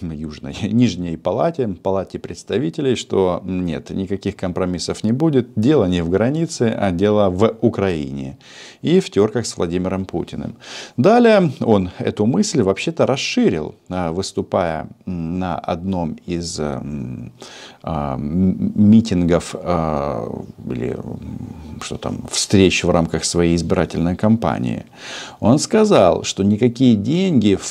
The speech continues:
фо-, форме иностранной помощи не должны пред-, предоставляться ни одной стране, если это только не делается в виде займа, а не просто передачи средств.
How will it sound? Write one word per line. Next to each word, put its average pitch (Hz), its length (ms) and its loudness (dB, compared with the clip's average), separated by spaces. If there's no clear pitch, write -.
фо-, 123 240 -2
форме 120 440 2
иностранной 101 500 -2
помощи 170 440 -6
не 110 120 0
должны 110 340 0
пред-, 120 420 -6
предоставляться 117 1080 0
ни 113 160 6
одной 101 340 2
стране, 117 500 0
если 95 320 0
это 95 160 -4
только 98 460 -4
не 92 120 -2
делается 120 460 2
в 95 40 0
виде 92 320 -2
займа, 78 580 -2
а 101 120 2
не 95 160 0
просто 123 480 0
передачи 92 680 -2
средств. - 800 -6